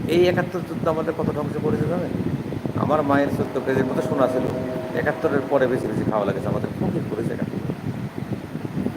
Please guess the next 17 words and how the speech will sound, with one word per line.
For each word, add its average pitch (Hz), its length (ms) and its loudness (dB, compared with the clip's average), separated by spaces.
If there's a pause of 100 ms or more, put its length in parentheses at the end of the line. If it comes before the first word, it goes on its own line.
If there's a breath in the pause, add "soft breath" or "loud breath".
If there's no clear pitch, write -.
(200)
যারা 107 140 4
একাত্তরের 135 320 0
অরিজিনাল 135 360 4
যুদ্ধ 151 240 -2
করতে 175 240 2
গেছিল 180 260 2
তারা 160 140 6 (140)
ফকির 190 240 4
হয়েছে, 147 280 4 (1000)
দেশের 123 240 -2
জন্য 135 180 2
যুদ্ধ 127 260 -4
করেছে, 143 220 2
মরে 120 300 4
গেলে 113 200 4
মরে 98 160 2
যেত। 87 200 -6